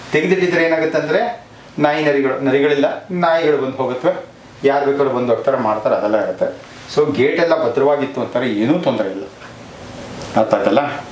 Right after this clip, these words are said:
So ಇಲ್ಲಿಂದ ಇಲ್ಲಿಗೆ ಡೌನ್ ಏನಾದ್ರು ಇತ್ತು ಅಂದ್ರೆ ಅದನ್ನ ಸ್ವಲ್ಪ ಕೇರ್‌ಫುಲ್ ಆಗಿ ನೋಡ್ಬೇಕು. ಯಾಕಂದ್ರೆ ಇಲ್ಲಿಂದ ಇಲ್ಲಿ ಬರುವಂಥ ಗಾಡಿಗಳು ಡೌನ್ ಇತ್ತು ಅಂದ್ರೆ, ಸಪೋಸ್ ಬ್ರೇಕ್ ಫೇಲ್ಯೂರ್ ಅನ್ನ ಆಯ್ತು, ಡೈರೆಕ್ಟ್ ಆಗಿ ಬಂದು ಹೊಡೆದ್ಬಿಡ್ತದೆ. ಇಲ್ಲಿ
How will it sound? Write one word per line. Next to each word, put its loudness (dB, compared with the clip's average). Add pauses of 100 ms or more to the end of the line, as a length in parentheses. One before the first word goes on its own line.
(460)
So 6
ಇಲ್ಲಿಂದ 2
ಇಲ್ಲಿಗೆ 2
ಡೌನ್ 2
ಏನಾದ್ರು 4
ಇತ್ತು -2
ಅಂದ್ರೆ 2
ಅದನ್ನ 0
ಸ್ವಲ್ಪ -2
ಕೇರ್‌ಫುಲ್ 0
ಆಗಿ 2
ನೋಡ್ಬೇಕು. -2
ಯಾಕಂದ್ರೆ 0
ಇಲ್ಲಿಂದ -2
ಇಲ್ಲಿ 0
ಬರುವಂಥ 2
ಗಾಡಿಗಳು 0
ಡೌನ್ 2
ಇತ್ತು -2
ಅಂದ್ರೆ, 0
ಸಪೋಸ್ -2
ಬ್ರೇಕ್ 0
ಫೇಲ್ಯೂರ್ 2
ಅನ್ನ 2
ಆಯ್ತು, -2
ಡೈರೆಕ್ಟ್ 2
ಆಗಿ 0
ಬಂದು 0
ಹೊಡೆದ್ಬಿಡ್ತದೆ. 0
ಇಲ್ಲಿ -8